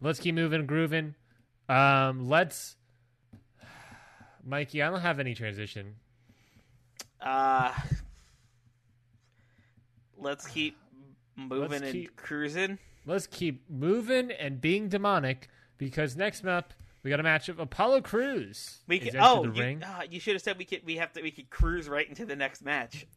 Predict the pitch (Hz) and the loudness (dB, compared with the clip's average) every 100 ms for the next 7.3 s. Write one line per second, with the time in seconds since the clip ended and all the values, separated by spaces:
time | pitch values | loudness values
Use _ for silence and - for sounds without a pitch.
0 | - - _ _ _ - 147 147 101 120 | -20 -20 _ _ _ -4 2 4 2 0
1 | 143 143 - 170 180 185 - 147 156 160 | -2 -2 0 4 6 6 2 0 0 -2
2 | 170 160 - 151 147 139 135 120 - 139 | -4 -4 -2 2 2 0 -8 -8 -6 -2
3 | 135 131 - - _ _ _ _ - 107 | 0 -2 -6 -20 _ _ _ _ -14 -6
4 | 113 131 131 135 127 120 107 92 104 117 | 2 4 4 0 -4 -2 -4 -4 -2 0
5 | 139 151 135 127 - 151 165 147 151 147 | 0 -2 -2 -2 0 -2 -2 -2 -2 -4
6 | 127 139 147 143 180 170 165 170 147 147 | -4 -4 -2 -2 -2 -2 -2 -4 -4 -6
7 | 135 101 | -6 -6